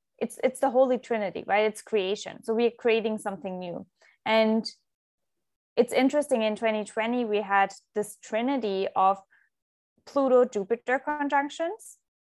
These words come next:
So Pluto and Jupiter were conjunct in twenty twenty three times over the year as well. Then twenty twenty-two, twenty twenty-one had those Saturn-Uranus squares, which are also known as very,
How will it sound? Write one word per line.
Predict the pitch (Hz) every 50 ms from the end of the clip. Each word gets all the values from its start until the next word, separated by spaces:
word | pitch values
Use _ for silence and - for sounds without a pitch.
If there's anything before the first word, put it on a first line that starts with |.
| _ _ _ _ _ _ _ _
So | - 254 240 233 226 220 - _
Pluto | - 277 294 285 294
and | 285 254 233
Jupiter | - 240 247 240 269 247 226 226 214 202
were | 196 196
conjunct | 196 - 240 220 202 214 220 240 226 247
in | 220 208
twenty | - 208 196 196 196
twenty | 190 - 196 180 180 190 202 220 262 277 - _ _ _ _ _ _ _ _ _ _ _ _ -
three | - 269 269 240
times | 240 202 175 147 - - - - - - - _ _ _ _
over | - 226 254 202 233
the | 220 240
year | 196 190 180 175 160 113
as | 180 - -
well. | - 87 80 - - _ _ _ _ _ _ _ _ _ _ _ _ _ _ _
Then | - 202 190 190 - -
twenty | - - 240 233 247 277 285
twenty-two, | - 302 269 262 269 277 247 - 262 247 220 - -
twenty | - - 240 233 247 262
twenty-one | 254 - 262 247 254 254 233 190 185 202 254 320 - _ _ _ _ _ _ _
had | - 233 220 220 226 226 - - _ - -
those | - 220 220 220 226 - -
Saturn-Uranus | 240 226 240 247 262 247 240 240 226 214 196 190 202 214 226 226 -
squares, | - _ - 185 151 156 196 -
which | - 220 202 -
are | - 214 -
also | - - 214 233 240 - 254 233
known | 226 220 214 214 220 220 196
as | - 175 185 190 196 - - - _ _ _ _ _ _ - -
very, | 196 196 233 226 254 254 254 247 208 -